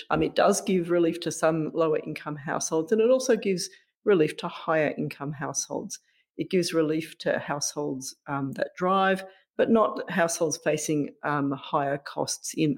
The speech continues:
other spheres of life. I think a lot of the commentary has been a little bit negative, even though people, um, who do drive are pretty happy to get a tax cut when they do so.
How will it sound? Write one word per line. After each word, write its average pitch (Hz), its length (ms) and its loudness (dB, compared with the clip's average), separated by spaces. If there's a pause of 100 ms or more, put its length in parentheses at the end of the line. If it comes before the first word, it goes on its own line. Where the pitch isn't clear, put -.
other 151 200 0
spheres 139 460 -4
of 127 160 -10
life. 139 480 -2
I 170 80 2
think 190 240 0
a 185 60 4
lot 170 180 4
of 165 100 -2
the 160 80 -2
commentary 156 540 -6
has 151 180 -4
been 143 220 -4
a 139 80 -2
little 196 240 4
bit - 180 -4
negative, 151 540 -4 (320)
even 214 300 4
though 160 260 2
people, 156 640 -6
um, 147 400 -6
who 143 160 -4
do 240 260 6
drive 143 480 2 (280)
are 160 80 -4
pretty 147 240 -2
happy 147 280 -6
to 139 80 -4
get 143 220 -4
a - 40 -4
tax - 360 -8
cut - 220 -6
when 147 160 2
they 139 120 0
do 135 160 -4
so. 131 280 -4